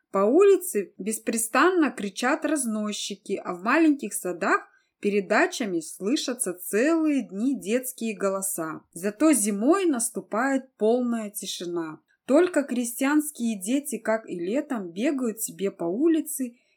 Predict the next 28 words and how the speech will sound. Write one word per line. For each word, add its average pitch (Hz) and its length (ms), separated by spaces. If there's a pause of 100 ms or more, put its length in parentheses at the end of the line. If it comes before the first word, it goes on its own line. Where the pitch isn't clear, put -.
и 240 180
их 208 100
звонкие 220 640
голоса 196 600
раздаются 233 680
с - 120
утра 220 320
до 180 280
ночи. 165 440 (120)
Было 302 320
воскресенье, 208 1120
день 277 380
стоял 175 480
морозный, 190 800
ясный, 185 640
небо 269 320
голубое, 165 760 (280)
а 175 140
снег 277 480
такой 339 420
белый, 180 540
что - 220
даже 294 320
смотреть 220 640
на 180 120
него 165 260
было 220 360
больно. 160 580